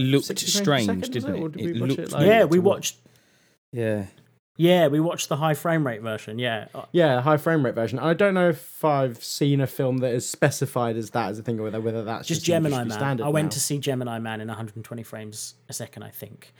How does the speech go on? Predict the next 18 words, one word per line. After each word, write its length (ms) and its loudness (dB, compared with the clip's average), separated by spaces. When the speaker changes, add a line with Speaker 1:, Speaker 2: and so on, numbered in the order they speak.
Speaker 3:
I 60 -2
mean, 240 4
the, 180 -4
the 160 -2
whole 160 0
debate 360 0
about 260 -6
frames 260 -6
per 100 -12
second, 300 -4
again, 260 -4
that's 200 -10
probably 340 -8
another 240 -8
episode. 480 -12
Um, 540 -6
uh, 180 -12
but 480 -4